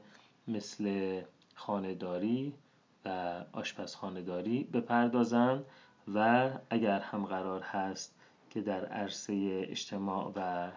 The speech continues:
کار و بیزینس فعال باشن، در حد تنوع و برای در واقع، اه،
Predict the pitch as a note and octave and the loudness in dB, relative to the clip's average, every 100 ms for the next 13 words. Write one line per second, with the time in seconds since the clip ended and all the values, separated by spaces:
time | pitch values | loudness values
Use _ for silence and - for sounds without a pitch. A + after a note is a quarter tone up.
0 | - - - G2+ F#2 F#2 - G2+ F#2+ F#2+ | -14 -6 0 0 0 -4 -2 -4 -2 -2
1 | F#2+ F#2 - G2+ - F#2+ F#2 F#2 - A#2+ | -2 -4 -4 -4 -2 -4 -4 -4 -2 0
2 | C3+ C#3+ - - - - C3 A2 - C3+ | 0 -4 -10 -20 -20 -6 0 2 2 0
3 | C3 A#2+ C3 C3 B2+ A#2+ A#2+ - - G#2+ | 0 2 4 4 4 4 2 0 -2 0
4 | F#2+ F2+ F#2+ A2 A#2+ - - - - _ | 0 -2 0 4 6 4 -6 -20 -20 _
5 | _ G2+ G#2 G2+ G2+ G2+ G2+ G2 F2+ F#2+ | _ -2 4 6 6 4 2 0 -2 0
6 | G2+ G2+ G2 G2+ G2+ G2+ - - - _ | 2 4 4 6 4 2 -2 -10 -20 _
7 | _ - F2+ F2 F2+ E2+ - F#2 F2+ F2 | _ -6 -6 -4 -6 -6 -4 -4 -4 -4
8 | - _ _ _ _ _ _ _ - C3 | -8 _ _ _ _ _ _ _ -8 -6
9 | G#2+ G#2+ G2+ F#2+ F#2 F2 E2+ | -6 -6 -8 -8 -10 -10 -12